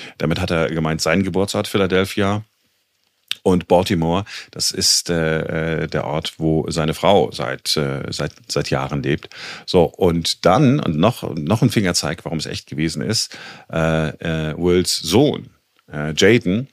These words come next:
hat unmittelbar nach der Ohrfeige was getweetet. Er hat ge-, geschrieben, muss man, glaub ich, nicht übersetzen. "And that's how we do it." Hat aber dann, äh, sofort, äh, den Tweet,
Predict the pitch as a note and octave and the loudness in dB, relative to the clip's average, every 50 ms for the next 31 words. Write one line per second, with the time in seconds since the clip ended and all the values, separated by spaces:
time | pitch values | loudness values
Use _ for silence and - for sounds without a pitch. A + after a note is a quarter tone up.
0 | - - - - - F#2 A2+ - - - - - - - _ _ _ - B2 C3 | -16 -18 -12 -6 -4 -4 -2 0 0 -2 -2 -2 -8 -20 _ _ _ 4 6 6
1 | D3 D3 - B2+ G2+ G2+ G2+ G2+ F#2 F2 - F#2 D2+ B1 D2 E2 E2+ G#2 - G2+ | 6 6 4 2 0 0 0 0 0 0 0 -2 -2 0 0 0 0 0 -2 -4
2 | G2+ G#2 A#2+ A#2+ A#2+ C3 C3 B2+ - - - - E2 F2 F2+ - - F2 - - | -4 -4 -4 -4 -4 -6 -6 -8 -10 -10 -8 -6 -4 -2 -2 -2 -4 -4 -2 0
3 | G2+ G2+ - - D3+ D3 - - - - - - F#2 E2+ F2 - - - G2 F#2+ | 0 2 2 2 0 0 -2 -6 -8 -8 -8 -6 -4 -4 -4 -4 -4 -2 0 0
4 | F#2+ G2 F2 - - - - F2 F2 - F#2+ F#2+ F#2 F#2 F#2 - - F2+ F2 E2+ | 0 0 -2 -4 -10 -8 -6 -6 -4 -2 -2 0 2 0 0 0 0 2 2 2
5 | E2+ E2 - F#2 F2+ E2+ D#2+ D2 D#2 E2+ E2+ - - - A#2+ A2+ A2 - - - | 2 0 -6 -4 -4 -2 -2 0 0 0 0 0 -2 0 0 -2 -4 -6 -14 -20
6 | - _ - F2 E2+ E2 D2 - F#2 F#2+ G2 - - - - - - G2+ G2 F#2 | -18 _ -6 -4 -2 -2 0 2 2 2 2 0 -2 -4 -2 0 2 2 4 4
7 | E2 F2 F#2 F2+ D#2+ D2 - A#2 B2+ C3 A2 F2 B2 - - - - _ _ _ | 2 2 0 0 0 0 4 6 6 8 8 6 4 2 -2 -6 -8 _ _ _
8 | _ - - - - - - - - - - - - _ _ _ _ _ _ _ | _ -20 -20 -18 -16 -14 -14 -14 -14 -16 -18 -20 -20 _ _ _ _ _ _ _
9 | _ _ - - - C#3 - - - G2+ F#2+ G2 G#2 G2 - - F#2+ F2+ E2 E2+ | _ _ -2 0 0 2 2 2 0 2 2 2 2 2 0 0 0 0 0 0
10 | E2+ - - F#2+ F2 A2 - - - - - G2 F#2+ F#2 F2 F#2 E2+ - - - | 0 0 2 2 2 2 0 -2 -4 -2 -2 0 0 0 0 0 -2 -2 0 0
11 | G#2 G#2+ G2+ - - - - | 0 0 0 0 -2 -4 -4